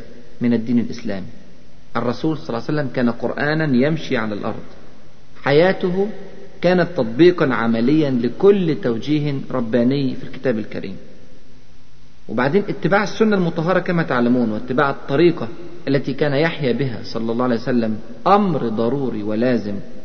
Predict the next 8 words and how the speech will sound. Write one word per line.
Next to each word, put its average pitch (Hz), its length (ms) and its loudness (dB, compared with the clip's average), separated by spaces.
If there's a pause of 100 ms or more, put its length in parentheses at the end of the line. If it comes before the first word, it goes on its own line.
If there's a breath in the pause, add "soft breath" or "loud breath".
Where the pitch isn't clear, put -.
(120)
لرضا 156 520 10
رب 143 220 2
العالمين 113 580 2 (200)
ولدخول 127 420 0
الجنة. 98 460 -4 (720)
قال 143 280 2
تعالى: 120 440 2 (400)
"قل 165 240 6